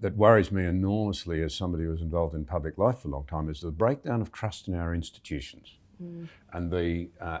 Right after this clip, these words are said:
Speaker 1: academic work in Australia that you can rely on in this field, I know, is the Australian National University's work on trust,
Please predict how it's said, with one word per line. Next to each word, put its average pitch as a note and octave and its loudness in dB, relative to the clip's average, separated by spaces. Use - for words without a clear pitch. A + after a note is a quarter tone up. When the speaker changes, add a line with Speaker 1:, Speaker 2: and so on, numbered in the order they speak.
Speaker 1:
academic G2+ 2
work F2+ 0
in E2+ -4
Australia E2+ 0
that D#2 -8
you F2 -6
can A2 2
rely D2+ 0
on A2+ -4
in E2+ -6
this F2+ -6
field, E2+ -2
I D#2+ -2
know, E2 -4
is D2 -8
the D#2 -6
Australian D#2 -4
National D#2 -8
University's D#2 -4
work E2+ -4
on D#2+ -2
trust, - 0